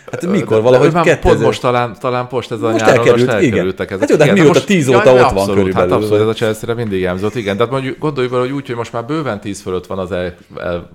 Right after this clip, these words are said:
Speaker 2: eladott vagy el
Speaker 1: Tizen-,
Speaker 2: küldött
Speaker 1: tizenhat
Speaker 2: játékosok
Speaker 1: vagy
Speaker 2: száma.
Speaker 1: tizenhét,
Speaker 2: És
Speaker 1: valami ilyesmi.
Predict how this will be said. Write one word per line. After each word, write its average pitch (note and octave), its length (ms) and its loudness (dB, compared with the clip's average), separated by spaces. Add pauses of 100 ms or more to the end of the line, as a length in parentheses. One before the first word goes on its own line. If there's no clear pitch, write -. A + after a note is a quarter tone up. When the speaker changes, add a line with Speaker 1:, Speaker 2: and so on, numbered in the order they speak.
(200)
Speaker 2:
eladott F2 320 -6
vagy F2 140 -6
el E2+ 260 -6 (300)
Speaker 1:
Tizen-, B2 480 -4
Speaker 2:
küldött G#2+ 220 -4
Speaker 1:
tizenhat A2 360 -2
Speaker 2:
játékosok F#2+ 480 -6
Speaker 1:
vagy G2+ 80 -2
Speaker 2:
száma. B2+ 240 -4
Speaker 1:
tizenhét, G#2 460 -6
Speaker 2:
És A#2 120 -6
Speaker 1:
valami G#2+ 300 -6
ilyesmi. E2+ 360 -12